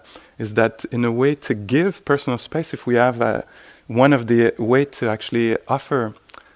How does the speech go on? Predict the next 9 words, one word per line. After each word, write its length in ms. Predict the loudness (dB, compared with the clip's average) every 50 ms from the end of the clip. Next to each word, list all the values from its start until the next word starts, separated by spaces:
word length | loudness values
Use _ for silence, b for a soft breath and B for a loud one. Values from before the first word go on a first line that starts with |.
| B _
uh, 380 | -8 -6 -6 -4 -6 -6 -8 -10 -12
the 180 | -10 -10 -10 -10
solitude 600 | -6 0 2 4 4 4 2 0 -4 -4 -4 -2
and 120 | -2 -2
the 40 | -4
personal 340 | -4 -4 -6 -4 -4 -6 -8
space 320 | -8 -8 -6 -6 -6 -6 -8
to 160 | -12 -16 -14
people, 400 | -14 -14 -12 -8 -8 -8 -8